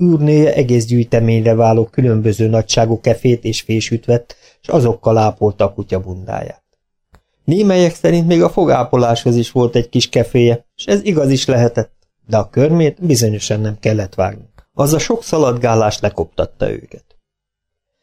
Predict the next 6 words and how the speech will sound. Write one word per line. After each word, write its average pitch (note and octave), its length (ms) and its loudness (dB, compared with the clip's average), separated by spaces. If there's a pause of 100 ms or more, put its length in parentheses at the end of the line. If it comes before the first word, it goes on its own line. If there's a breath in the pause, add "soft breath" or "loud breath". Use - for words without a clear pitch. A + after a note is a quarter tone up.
(280)
Mrs. G3+ 320 0
Donovannak F3 600 2
is C#3 140 -2
megvolt C3 400 0
a A#2+ 40 2
jutalma. G#2 560 0